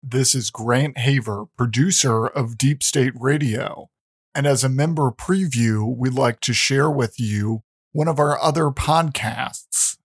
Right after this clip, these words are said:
the D S R Daily Brief, which brings you the most important foreign policy and national security news stories from leading outlets around the world in less than ten minutes.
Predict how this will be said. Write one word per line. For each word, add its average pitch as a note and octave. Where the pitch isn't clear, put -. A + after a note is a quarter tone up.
the C3
D B2+
S C3
R A#2
Daily A#2+
Brief, C3
which -
brings C3+
you B2+
the C3+
most C3+
important C#3+
foreign B2
policy C3
and A#2+
national A#2+
security B2+
news D3
stories A2+
from C3
leading C3+
outlets C#3+
around C#3
the B2+
world B2+
in C3
less C3
than B2
ten C3+
minutes. -